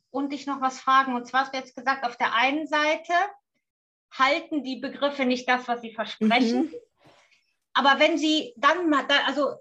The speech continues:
Speaker 1: wenn man so daran geht, dann haben sie ja schon was bei dir ausgelöst. Das heißt, du hast ja eine Vorstellung gehabt
Speaker 2: Mhm.
Speaker 1: von dem, also von dem Inhalt, den sie
Speaker 2: Ja.
Speaker 1: transportieren sollten. Ist es denn auch so, also das Gefühl habe ich eben manchmal,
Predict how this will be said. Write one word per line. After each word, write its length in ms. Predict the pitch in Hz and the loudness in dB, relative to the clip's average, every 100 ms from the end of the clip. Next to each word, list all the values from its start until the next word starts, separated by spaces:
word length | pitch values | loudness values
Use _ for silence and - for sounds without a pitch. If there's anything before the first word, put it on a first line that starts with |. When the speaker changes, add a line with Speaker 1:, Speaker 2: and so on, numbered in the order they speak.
| - | -10
Speaker 1:
wenn 180 | 233 269 | -4 0
man 140 | 262 | 0
so 160 | 277 320 | -2 0
daran 380 | 320 311 339 | 2 4 0
geht, 180 | 320 330 | -2 -2
dann 220 | 262 247 | -4 -2
haben 300 | 262 320 320 | -2 -2 -2
sie 120 | 262 262 | -8 -6
ja 140 | 254 | -6
schon 260 | - 262 262 | -6 -6 -6
was 180 | 262 | -6
bei 100 | - | -6
dir 200 | 254 - | -8 -6
ausgelöst. 460 | 262 320 - 240 220 | -4 -4 -6 -10 -10
Das 100 | 226 | -6
heißt, 180 | 247 247 | -4 -4
du 80 | 226 | -2
hast 220 | 269 - | -2 -2
ja 60 | |
eine 120 | 247 247 | -6 -6
Vorstellung 600 | 277 285 - 226 220 208 | -4 -4 -4 -6 -4 -4
gehabt 560 | 208 233 233 - - - | -2 0 -2 -6 -8 -4
Speaker 2:
Mhm. 460 | 214 233 247 247 _ | 0 0 -2 -6 _
Speaker 1:
von 160 | 240 226 | -20 -10
dem, 360 | 247 220 214 220 | -6 -6 -6 -4
also 160 | 220 | -4
von 160 | 214 233 | -4 -6
dem 160 | 226 - | -6 -2
Inhalt, 720 | 240 233 202 190 196 - - | 0 0 2 0 0 -6 -10
den 160 | 208 202 | -10 -8
sie 120 | 196 | -4
Speaker 2:
Ja. 160 | - 214 | 2 2
Speaker 1:
transportieren 640 | - 208 - _ - 185 | 0 -8 -10 _ -20 -16
sollten. 460 | 185 196 196 208 202 - - _ | -6 -6 -4 -8 -10 -16 -20 _
Ist 140 | 254 359 | -2 -2
es 120 | - | 2
denn 180 | 320 302 | 2 4
auch 220 | 294 302 | 4 2
so, 120 | 339 | 2
also 160 | 277 254 | 2 2
das 180 | 262 | -2
Gefühl 220 | 294 - 262 | -4 -4 -2
habe 140 | 254 | -2
ich 200 | - 427 | -4 -8
eben 220 | - 240 226 | -6 -6 -2
manchmal, 600 | 214 226 - 214 208 | -4 -4 -2 0 0